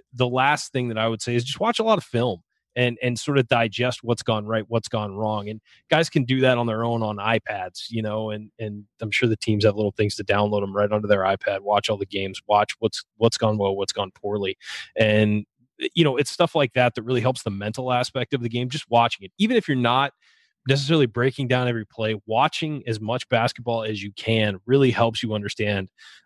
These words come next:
uh, you know, what works and what doesn't and, and what you need to be looking for on the floor. I'd also say watching other teams play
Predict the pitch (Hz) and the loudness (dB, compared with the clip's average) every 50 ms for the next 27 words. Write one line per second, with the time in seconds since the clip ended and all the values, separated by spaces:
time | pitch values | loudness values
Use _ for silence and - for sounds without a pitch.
0 | _ - 107 104 98 98 98 95 95 90 - _ _ _ - _ _ - 131 110 | _ -4 -2 -2 -2 -2 -2 -4 -6 -8 -10 _ _ _ -20 _ _ -6 -6 -4
1 | 107 95 98 _ _ _ _ _ _ _ _ - 117 101 117 120 113 - 117 113 | -4 -6 -8 _ _ _ _ _ _ _ _ -20 -4 2 2 2 2 2 0 -2
2 | 113 113 - - 113 107 107 107 98 - - 107 107 101 98 101 95 90 95 104 | 0 0 0 0 0 2 2 0 0 2 2 2 2 2 0 -2 -6 -8 -8 -10
3 | 104 95 107 104 104 104 110 - 113 110 110 107 98 98 101 95 101 101 - 110 | -8 -8 -8 -8 -6 -6 -8 -6 -2 0 0 0 0 -2 -6 -4 -4 -4 -4 -6
4 | 101 - - 107 104 101 101 - - - 117 113 110 104 113 131 160 165 170 - | -6 -6 -6 -6 -6 -6 -6 -10 -12 -10 -6 -4 -2 0 2 4 4 4 4 4
5 | 160 135 - 160 147 147 123 123 127 139 - 135 123 123 139 135 117 - - 104 | 2 0 2 2 2 2 4 2 2 2 2 2 2 4 4 4 4 2 0 -4
6 | 95 92 - _ - 101 90 - | -6 -6 -8 _ -6 -6 -6 -6